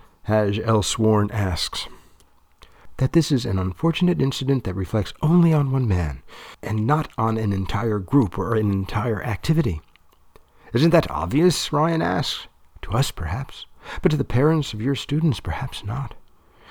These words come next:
They will look at you with new eyes, Mister Ryan, and wonder if you too aren't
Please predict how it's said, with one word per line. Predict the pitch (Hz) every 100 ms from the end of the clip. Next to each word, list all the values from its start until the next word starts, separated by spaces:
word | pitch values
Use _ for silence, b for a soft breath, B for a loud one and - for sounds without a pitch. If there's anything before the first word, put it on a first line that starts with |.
| B -
They | 143
will | 151
look | 104 156
at | 139 -
you | 90
with | 87
new | 110 143
eyes, | 139 131 117 101
Mister | 98 - 85
Ryan, | 80 76 64 57 - - -
and | 123 143
wonder | 147 131
if | 117
you | 143
too | 139 190 180 -
aren't | 110